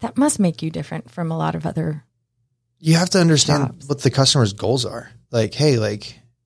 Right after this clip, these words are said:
Speaker 2: 'cause you can tell them all the stuff that's wrong with their car. Like, any mechanic can do that. But if you don't know, like, what do you use the truck for? 'Cause, like, a lot of people have, have diesel trucks and they don't need them.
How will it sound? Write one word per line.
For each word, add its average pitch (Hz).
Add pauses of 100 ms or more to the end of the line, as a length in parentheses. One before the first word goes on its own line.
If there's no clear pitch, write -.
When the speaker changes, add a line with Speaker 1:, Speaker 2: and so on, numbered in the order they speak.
(140)
Speaker 2:
'cause 123
you 147
can 131 (120)
tell 131
them 113
all 110
the 117
stuff 120
that's -
wrong 117
with 107
their 107
car. 135
Like, 117
any 147
mechanic 107
can 117
do 110
that. 113 (680)
But 131
if 120
you 123
don't 113
know, 113
like, 101 (560)
what 107
do 123
you 131
use 127
the 98
truck 123
for? -
'Cause, 123
like, 131
a 131
lot 156
of 190
people 160
have, 117
have 107
diesel 113
trucks -
and 104
they 107
don't 110
need 104
them. 113